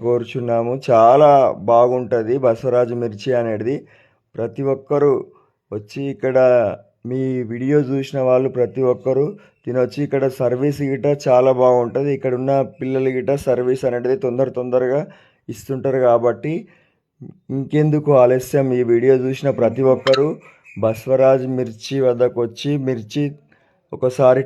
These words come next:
టేస్ట్ చేయండి. ఒకసారి టేస్ట్ చేస్తే మీకే తెలుస్తుంది. ఇక్కడ పునుగులు కానీ, ఇక్కడ వడలు కానీ, మిర్చిలు కానీ చాలా సూపర్గా, సూపర్ టేస్ట్. ఈ మసాలా గిట్ట సూపర్ ఉంటది. చట్నీ ఫేమస్.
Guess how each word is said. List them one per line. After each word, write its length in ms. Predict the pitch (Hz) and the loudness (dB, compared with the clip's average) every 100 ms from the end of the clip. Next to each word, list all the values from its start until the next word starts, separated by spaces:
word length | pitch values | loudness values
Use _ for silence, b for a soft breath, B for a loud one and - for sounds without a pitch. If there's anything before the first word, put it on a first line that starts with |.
| 135 | 2
టేస్ట్ 340 | 127 131 - 127 | 2 0 -4 -2
చేయండి. 500 | 120 120 123 117 120 143 143 | 2 4 4 2 0 2 0
ఒకసారి 360 | 135 139 131 123 | -2 -2 -2 0
టేస్ట్ 260 | 127 127 135 | -2 -2 -2
చేస్తే 280 | 131 131 147 139 | -2 -2 -4 -4
మీకే 200 | 127 135 127 | -2 -2 -2
తెలుస్తుంది. 400 | 123 123 120 123 139 | -4 -6 -6 -6 -2
ఇక్కడ 160 | 135 131 - | 2 2 2
పునుగులు 420 | 127 131 131 143 139 | -2 -2 0 2 4
కానీ, 320 | 131 127 131 135 127 | 4 4 2 -2 -2
ఇక్కడ 180 | 131 123 120 | 0 2 2
వడలు 340 | 120 127 131 131 | 4 2 4 4
కానీ, 260 | 123 127 135 131 | 4 2 -2 -4
మిర్చిలు 360 | 117 110 131 127 | -6 -6 -2 2
కానీ 200 | 120 131 120 | 2 0 -2
చాలా 300 | 117 110 127 135 b b b - | 2 2 2 0 b b b -10
సూపర్గా, 560 | 135 123 - 135 127 131 139 | -6 -4 0 2 4 2 2
సూపర్ 400 | 135 127 139 135 139 | -4 -4 -4 -4 0
టేస్ట్. 340 | 127 127 - 139 | 0 -2 -4 -4
ఈ 20 | 135 120 | -2 -2
మసాలా 360 | 117 127 131 131 | 0 0 0 0
గిట్ట 160 | 127 135 - | -2 -4 -4
సూపర్ 380 | 131 - 135 131 | -8 -4 -2 -2
ఉంటది. 360 | 117 123 120 120 - - | -2 0 0 -2 -4 -8
చట్నీ 300 | 117 131 139 131 | -6 -6 -2 0
ఫేమస్. 440 | 120 127 123 - | 2 2 0 -2